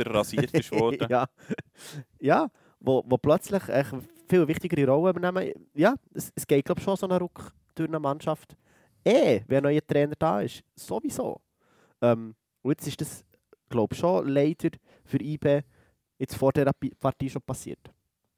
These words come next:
Speaker 1: Ja, also das ist, ja, ich hab's vorhin dir schon gesagt, vielleicht ist es eben schon im richtigen Moment passiert. Weißt, vielleicht ist ja, oder man hat ja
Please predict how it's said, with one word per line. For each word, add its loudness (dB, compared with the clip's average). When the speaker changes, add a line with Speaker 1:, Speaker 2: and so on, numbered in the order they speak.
Speaker 1:
Ja, 8
also -2
das -14
ist, -10
ja, 6
ich 2
hab's 6
vorhin 2
dir 0
schon -8
gesagt, -2
vielleicht -2
ist -8
es -8
eben 2
schon -4
im -6
richtigen -8
Moment -2
passiert. -8
Weißt, 0
vielleicht -4
ist -6
ja, 4
oder -6
man 0
hat -4
ja 4